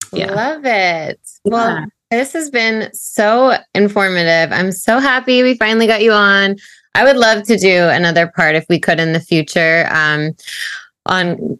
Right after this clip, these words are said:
Speaker 2: God, any number of topics that were brought up here today that we couldn't dive into further. But thank you so much for the time.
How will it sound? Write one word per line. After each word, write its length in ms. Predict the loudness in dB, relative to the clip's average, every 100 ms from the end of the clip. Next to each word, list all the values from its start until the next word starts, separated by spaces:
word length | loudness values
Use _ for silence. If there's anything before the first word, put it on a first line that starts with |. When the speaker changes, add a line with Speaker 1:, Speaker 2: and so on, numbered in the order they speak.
| 0
Speaker 2:
God, 260 | 0 2
any 280 | 0 2 2
number 340 | 0 0 2 2
of 120 | 0
topics 440 | -2 -2 -2 0
that 160 | -2 2
were 140 | 0
brought 240 | 2 0 0
up 160 | -2
here 240 | 0 0 0
today 340 | 0 2 2 2
that 120 | 0
we 140 | -4
couldn't 260 | -2 -2 0
dive 200 | -2 -2
into 300 | -4 -2 -4
further. 400 | -2 -2 0 -2
But 160 | -2 -2
thank 220 | -2 -2
you 60 | -4
so 220 | -2 -2
much 280 | -2 -4 -4
for 160 | -4
the 100 | -2
time. 640 | -2 -2 0 0 0 -2